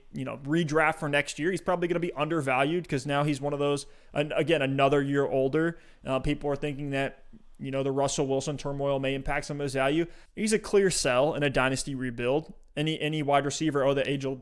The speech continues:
like, twenty-seven is definitely a sell in a rebuild, probably over twenty-six. And he's a hold if you're a contender, unless you can get a first-round pick or a solid option like a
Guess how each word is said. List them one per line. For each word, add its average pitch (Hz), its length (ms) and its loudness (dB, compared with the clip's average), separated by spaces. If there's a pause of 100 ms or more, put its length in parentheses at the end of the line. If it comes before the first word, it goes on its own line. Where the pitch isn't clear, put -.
like, 131 240 -8
twenty-seven 147 720 0
is 123 140 -6
definitely 143 480 0
a 131 60 0
sell 139 220 -2
in 131 80 -2
a 127 40 -4
rebuild, 139 440 -2 (120)
probably 185 260 0
over 131 160 0
twenty-six. - 800 -4 (680)
And 139 260 2
he's 170 120 0
a 190 160 4
hold 185 380 6
if 180 100 2
you're 190 120 6
a - 20 -2
contender, 180 440 0
unless 151 520 2
you 180 80 -6
can 170 100 -6
get 147 320 2
a 131 80 -6
first-round 139 480 -4
pick 165 400 4
or 139 440 0 (360)
a 143 80 0
solid 156 400 6
option 139 440 2
like 139 260 0
a 135 360 2